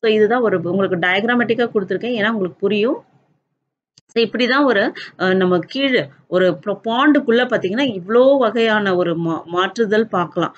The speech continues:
So, அதுல plant தான் மெயினா சொல்றோம். plant sunlight எடுத்து நமக்கு என-, energy produce பண்ணி, அ, ஃபார்ம் ஆகுது. So, அந்த பிளான்ட்டை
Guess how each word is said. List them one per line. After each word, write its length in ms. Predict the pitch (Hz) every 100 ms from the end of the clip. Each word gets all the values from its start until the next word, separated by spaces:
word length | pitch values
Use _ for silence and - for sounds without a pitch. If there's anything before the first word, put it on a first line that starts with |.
| -
So, 220 | - -
அதுல 260 | 170 185 254
plant 480 | 254 214 190 233 220
தான் 200 | 208 220
மெயினா 420 | 165 175 190 202 208
சொல்றோம். 300 | 160 151 160 -
plant 380 | 185 196 220 233
sunlight 320 | 190 190 202
எடுத்து 320 | 185 170 170
நமக்கு 320 | 240 196 180 175
என-, 200 | 170 170
energy 320 | 180 196 214
produce 380 | 175 175 170 -
பண்ணி, 220 | 180 - _ _ -
அ, 160 | 170 170
ஃபார்ம் 200 | 170 165
ஆகுது. 240 | 151 240 - - -
So, 140 | 254
அந்த 320 | 180 185 247
பிளான்ட்டை 360 | 311 247 226 240